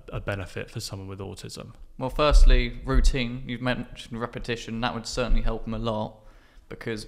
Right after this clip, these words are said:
Speaker 2: routines, we like something stuck to our schedule, so we n-, can therefore not function, but, you know,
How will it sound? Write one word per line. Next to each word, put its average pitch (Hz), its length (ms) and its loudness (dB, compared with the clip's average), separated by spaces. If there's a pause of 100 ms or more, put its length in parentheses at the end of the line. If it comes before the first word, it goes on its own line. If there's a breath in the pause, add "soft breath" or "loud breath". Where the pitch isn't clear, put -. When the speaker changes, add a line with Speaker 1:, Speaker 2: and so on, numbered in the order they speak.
(460 soft breath)
Speaker 2:
routines, 117 600 0
we 120 80 -6
like 120 200 -2
something 117 360 -8
stuck - 480 -8
to 120 100 -8
our 117 80 -4
schedule, 113 600 -8
so 110 160 -10
we 113 140 -10
n-, 113 220 -10 (260)
can 113 160 -8
therefore 113 320 -10
not 131 200 2
function, 117 540 -2
but, 107 240 -8
you 120 100 -4
know, 113 240 -8